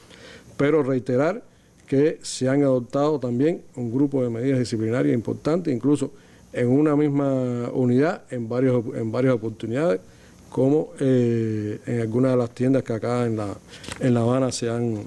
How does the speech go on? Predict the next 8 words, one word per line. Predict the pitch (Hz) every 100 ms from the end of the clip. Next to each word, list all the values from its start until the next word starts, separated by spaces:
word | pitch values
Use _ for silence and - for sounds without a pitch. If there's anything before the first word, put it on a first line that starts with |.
| -
se | - 120
han | 120
mencionado. | 110 110 104 92 - - - - - - - - - - - - - - - - - - -
Hay | 143 143
que | 156
decir | 151 170 156
que, | 156 139 131 123 117 113 -
que | - 127 127 120 120 120 117